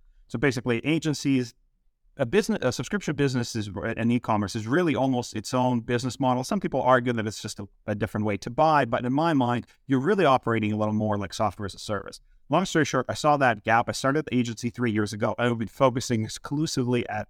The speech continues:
working with subscription brands. So over the last three years, I've tested, installed, suggested, migrated to all of the basically twenty plus apps that we have. There's, like,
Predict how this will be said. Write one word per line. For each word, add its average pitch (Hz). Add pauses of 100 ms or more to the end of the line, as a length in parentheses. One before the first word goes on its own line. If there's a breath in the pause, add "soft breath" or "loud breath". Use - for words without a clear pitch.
working 110
with 101
subscription -
brands. 104
So 113 (300 soft breath)
over 127
the 123
last 135
three 135
years, 127
I've 107 (380)
tested, 143
installed, 131
suggested, 123
migrated 120 (280)
to 117
all 131
of 127
the 113 (100)
basically 110 (100)
twenty 135
plus 120
apps 117
that 113
we 113
have. 117
There's, 110
like, -